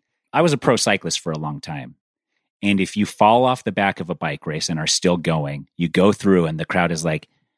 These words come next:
"Keep going, buddy. You're doing great." And in your mind, you're like,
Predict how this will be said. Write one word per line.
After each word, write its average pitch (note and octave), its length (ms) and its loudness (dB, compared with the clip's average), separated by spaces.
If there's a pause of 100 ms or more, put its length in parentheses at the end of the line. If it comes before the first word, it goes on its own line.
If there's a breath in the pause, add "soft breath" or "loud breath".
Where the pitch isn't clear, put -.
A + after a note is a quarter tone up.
(600)
"Keep B3 260 0
going, A3 360 4
buddy. C#3+ 320 2
You're G#3 280 2
doing F#3 480 2
great." F3+ 460 2
And G#2+ 120 0
in G2 120 2
your F#2+ 120 4
mind, F#2 300 0
you're E2+ 100 -2
like, E2+ 280 -4